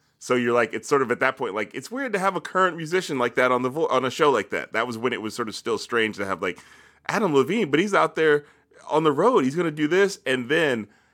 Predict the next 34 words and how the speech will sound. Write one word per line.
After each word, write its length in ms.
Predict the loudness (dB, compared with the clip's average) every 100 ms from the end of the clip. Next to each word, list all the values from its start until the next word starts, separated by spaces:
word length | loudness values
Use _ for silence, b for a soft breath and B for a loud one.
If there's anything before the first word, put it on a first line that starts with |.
| _
not 200 | 0 2
only 160 | 2 -2
do 100 | -4
you 140 | -4
make 240 | -2 -2
this 180 | -4 -8
song 400 | 2 4 4 0
that 100 | -2
is 80 | -4
clearly 260 | 2 2 4
more 180 | 2 2
of 60 |
a 80 | 0
pop 360 | -2 0 0 0
song 340 | -2 -2 -2
'cause 140 | -4
you're 120 | 0 2
on 140 | 2
a 40 |
very 220 | 2 0 0
big 340 | -2 -4 -4
television 400 | -2 -2 -2 -8
show, 380 | -8 -6 -6 -8 b b b b b _
but 220 | 0 0 0
then 180 | -4
you 140 | -4 -6
get 320 | 0 0 2
your 160 | 0 4
other 340 | 4 6 4
celebrity 800 | 2 -2 0 0 0 0 -2 -4
singer 440 | -8 2 2 2
person, 420 | 0 0 0 -2 -6
Chris-, 180 | -6 -2
uh, 300 | 2 2 2